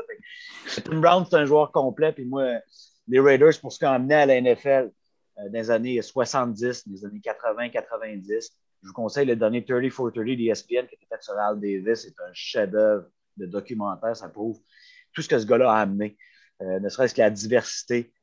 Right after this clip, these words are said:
euh, le premier entraîneur, euh, noir, le premier entraîneur, euh, d'un très jeune âge, on se rappelle de John Madden, le premier entraîneur, euh,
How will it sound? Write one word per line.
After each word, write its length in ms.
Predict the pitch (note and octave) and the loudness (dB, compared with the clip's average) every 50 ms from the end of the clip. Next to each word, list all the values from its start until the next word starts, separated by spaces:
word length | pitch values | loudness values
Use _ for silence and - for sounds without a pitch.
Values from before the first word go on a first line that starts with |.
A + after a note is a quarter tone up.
| _ _ _ _ - | _ _ _ _ -10
euh, 80 | F#2+ F#2 | -8 -4
le 160 | F#2 F#2+ F#2+ | -2 -2 -4
premier 360 | - - A2 A2 A2+ A2+ A2+ | -2 -2 -2 -2 0 0 2
entraîneur, 720 | A2 A2 A2 A2 - A2 G#2 G#2 G#2+ A2 A2+ A#2 A2+ G#2 G2+ | 2 2 0 0 0 0 0 0 2 2 2 2 2 0 0
euh, 240 | G#2+ G2+ G2+ G2 F#2+ | 0 0 0 -2 -2
noir, 460 | G2 G#2+ G2+ A2+ A#2 A2+ G2+ E2+ - - - - | -4 -2 2 2 4 4 2 0 -4 -10 -18 -20
le 120 | _ _ | _ _
premier 280 | _ - G2+ G2+ G#2+ G#2 | _ -18 -14 -12 -10 -8
entraîneur, 680 | G2+ G#2 G2+ - G2+ G2 F#2 G2+ G2+ G#2 G#2 G2+ G2 | -6 -8 -8 -8 -10 -10 -8 -6 -6 -6 -6 -6 -6
euh, 240 | G2 F#2+ F#2+ F#2+ F#2 | -8 -8 -6 -8 -8
d'un 180 | F2 F#2+ G2 F#2 | -8 -10 -12 -10
très 260 | - - - A#2+ A#2 | -6 0 2 4 4
jeune 240 | G#2+ B2 A#2+ A2+ B2+ | 4 4 4 4 4
âge, 200 | A#2 A2 F#2+ F#2 | 4 2 2 -2
on 40 | F2 | -10
se 80 | - - | -18 -20
rappelle 240 | _ _ G2 F#2+ F#2+ | _ _ -14 -14 -14
de 60 | F#2 | -10
John 200 | F#2 G2 G2 G2 | -8 -8 -8 -6
Madden, 320 | G2 G2 G2 F#2+ G2+ F#2 F2 | -6 -6 -6 -8 -8 -12 -14
le 120 | E2+ D#2+ | -16 -18
premier 280 | _ _ F#2+ G2 G2+ G2+ | _ _ -14 -10 -8 -8
entraîneur, 480 | G#2 G2 G#2 G#2 G#2 G#2 G#2 G#2 G2 F#2+ | -8 -8 -8 -8 -8 -6 -6 -6 -6 -6
euh, 80 | F#2 | -8